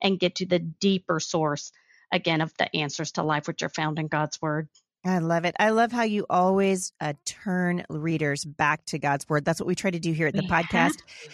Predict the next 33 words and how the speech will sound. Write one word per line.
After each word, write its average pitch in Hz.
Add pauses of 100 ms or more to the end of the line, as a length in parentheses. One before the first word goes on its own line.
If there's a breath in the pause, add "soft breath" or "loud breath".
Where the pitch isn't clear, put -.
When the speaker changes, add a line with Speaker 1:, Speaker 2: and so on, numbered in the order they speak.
(140 loud breath)
Speaker 2:
And 190
you've 247
Speaker 1:
Mm-hmm. -
Speaker 2:
been 233
doing, 214
I 214
know, 285
right? 240
Because 240
it 247
doesn't 262
matter 226 (120)
outside 160
of 135
that, 127
right? 165
If 202
we, 220
if -
we 202
can't 180
Speaker 1:
Mm-hmm. 247
Speaker 2:
turn 240
them 226
back 196
to -
the 185
Lord 156
and 147
can't -
turn 185
them 165
back 151